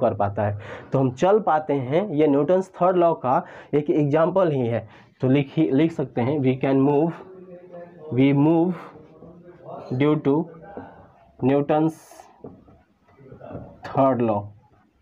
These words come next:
अब इसमें क्या होता है? Action हम लोग करते हैं backward में, एक्शन होता है हमारा पीछे की तरफ backward,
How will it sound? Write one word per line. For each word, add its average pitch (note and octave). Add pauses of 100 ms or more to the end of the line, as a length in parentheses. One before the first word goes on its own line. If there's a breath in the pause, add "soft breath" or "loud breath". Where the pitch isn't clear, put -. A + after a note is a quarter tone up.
(1500)
अब B2
इसमें C#3
क्या D#3+
होता D3+
है? D#3
Action D#3+
हम E3+
लोग E3
करते D#3
हैं E3
backward D#3
में, D#3+ (1800 soft breath)
एक्शन B2+
होता D3
है D3
हमारा C#3
पीछे C#3
की D3+
तरफ C#3+
backward, B2+